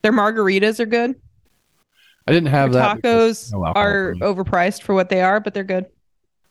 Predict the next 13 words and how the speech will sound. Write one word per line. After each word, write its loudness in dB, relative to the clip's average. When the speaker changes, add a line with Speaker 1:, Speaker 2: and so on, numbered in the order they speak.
Speaker 2:
Yeah, 0
I 2
love 2
the 0
burritos. 0
I, 0
I 2
got 2
a 2
Speaker 1:
Mm-hmm. 0
Speaker 2:
burrito 2
and, 0
um, -6